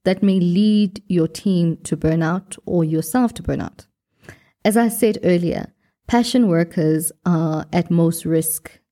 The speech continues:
um, of burnout, and entrepreneurs are definitely passionate workers. So we need to be watching out for this. The most important thing is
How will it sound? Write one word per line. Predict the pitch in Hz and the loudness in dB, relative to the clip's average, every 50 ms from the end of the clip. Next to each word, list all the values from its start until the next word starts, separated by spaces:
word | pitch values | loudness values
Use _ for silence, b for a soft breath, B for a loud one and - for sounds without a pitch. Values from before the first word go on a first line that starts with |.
| _ - | _ -4
um, | - 165 165 160 151 151 147 - - - - | -2 -2 0 0 -2 -2 -4 -6 -8 -8 -6
of | - 165 - | -6 -4 0
burnout, | - 190 254 262 240 - - - - - - _ _ _ _ _ _ _ _ _ _ - | 2 2 2 2 0 -2 -6 -12 -16 -18 -20 _ _ _ _ _ _ _ _ _ _ -2
and | 165 170 170 170 160 165 156 - _ - | 0 2 2 2 0 0 -4 -6 _ -4
entrepreneurs | 170 170 175 - - - 196 214 226 247 247 247 | -2 -2 -2 -2 -2 0 0 2 2 2 2 2
are | 226 214 | 0 0
definitely | 208 196 190 196 - 185 170 - - 156 | 2 0 0 0 0 -2 -2 -2 -4 -8
passionate | - - 156 170 - - 160 156 - | -6 -6 -6 -6 -4 -6 -6 -6 -6
workers. | - - - - - - - - 190 196 - - _ _ _ _ _ _ _ | -8 -8 -8 -8 -8 -8 -8 -8 -8 -10 -14 -18 _ _ _ _ _ _ _
So | - - - - - 208 202 190 185 185 180 180 - - _ _ _ _ _ _ _ _ _ _ _ _ _ _ _ _ _ _ _ _ _ _ _ _ _ _ - | -14 -12 -10 -6 -2 0 0 2 2 2 0 -2 -4 -8 _ _ _ _ _ _ _ _ _ _ _ _ _ _ _ _ _ _ _ _ _ _ _ _ _ _ -4
we | 180 175 202 202 | -2 2 2 2
need | 190 185 185 185 | 2 2 0 -2
to | - 190 | -4 -2
be | 208 220 | -2 0
watching | 208 175 165 165 170 - - 156 | 0 2 0 -2 -2 -4 -4 -4
out | 156 156 156 156 | -4 -4 -6 -8
for | - - 220 | -10 -12 -10
this. | - - - - - | -8 -10 -10 -8 -6
The | - - | -2 0
most | 170 175 185 233 - - | 0 2 2 0 2 0
important | 240 208 - - 233 220 240 240 240 | -2 -2 0 -2 0 2 2 0 2
thing | 226 202 196 185 180 | 2 2 2 2 2
is | 165 160 165 - - | 2 0 0 -2 -6